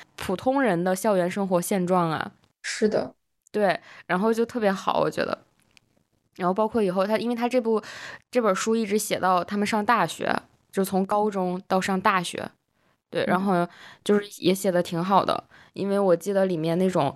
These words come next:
Speaker 1: 很抓马、很戏剧的那种情节很少。
Speaker 2: 嗯。
Speaker 1: 我忘记了，其实都，但是更多的是以一种，嗯，平时朴素，然后又非常的像润物细无声一样的那种春，春风一样的感觉，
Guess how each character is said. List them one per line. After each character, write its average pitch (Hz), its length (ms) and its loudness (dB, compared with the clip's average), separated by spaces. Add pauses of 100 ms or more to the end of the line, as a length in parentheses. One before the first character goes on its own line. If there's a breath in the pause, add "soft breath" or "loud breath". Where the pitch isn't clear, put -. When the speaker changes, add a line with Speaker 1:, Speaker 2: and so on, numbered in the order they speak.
(100)
Speaker 1:
很 175 240 -2
抓 208 200 2
马、 208 140 0
很 180 180 -4
戏 202 220 -2
剧 208 180 0
的 180 140 4
那 175 120 2
种 160 180 0
情 165 280 0
节 165 280 4 (320 loud breath)
很 190 180 0
少。 - 520 0 (640)
Speaker 2:
嗯。 208 200 0
Speaker 1:
我 170 100 0
忘 220 320 0
记 175 200 0
了， 156 160 0
其 - 180 -6
实 165 160 -2
都， - 220 0
但 208 140 2
是 214 60 0
更 233 200 0
多 208 160 2
的 202 80 2
是 214 180 -2
以 185 80 0
一 175 180 2
种， 180 220 6 (960 loud breath)
嗯， 170 420 0
平 180 320 0
时 156 480 2 (260 loud breath)
朴 - 260 2
素， 180 320 0
然 151 140 0
后 185 140 0
又 190 320 2 (300 loud breath)
非 - 320 4
常 175 300 0
的 180 180 2
像 185 220 -2
润 247 240 4
物 226 80 0
细 226 180 -2
无 214 140 -2
声 226 260 2
一 208 60 0
样 190 180 2
的 185 60 0
那 190 140 2
种 170 280 -2
春， - 220 -14
春 254 260 0
风 233 220 0
一 190 60 2
样 170 120 4
的 165 80 2
感 160 220 -2
觉， - 260 -2